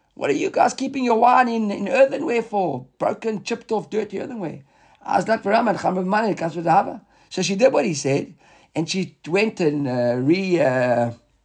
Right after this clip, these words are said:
what do you say, uh, when they, when you, what the word, uh, was a nice word, decant, right? <laughs> Right? She decanted all the wine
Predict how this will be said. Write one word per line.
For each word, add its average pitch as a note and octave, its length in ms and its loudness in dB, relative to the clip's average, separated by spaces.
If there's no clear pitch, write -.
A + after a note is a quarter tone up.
what C#3 60 -4
do E3+ 60 -2
you E3+ 60 -4
say, C#3 380 2
uh, A#2+ 140 -6
when A2 180 -8
they, A#2 180 -8
when B2 200 -10
you, A2 160 -10
what C3+ 200 -8
the - 80 -8
word, C#3+ 380 2
uh, B2 260 -2
was A2+ 360 -10
a A#2 100 -6
nice C3+ 260 -2
word, B2+ 520 -8
decant, D#3 600 0
right? - 420 0
<laughs> - 360 -16
Right? E3 240 4
She D3+ 100 -2
decanted F#3+ 600 0
all - 100 -2
the E3 80 0
wine C#3+ 500 4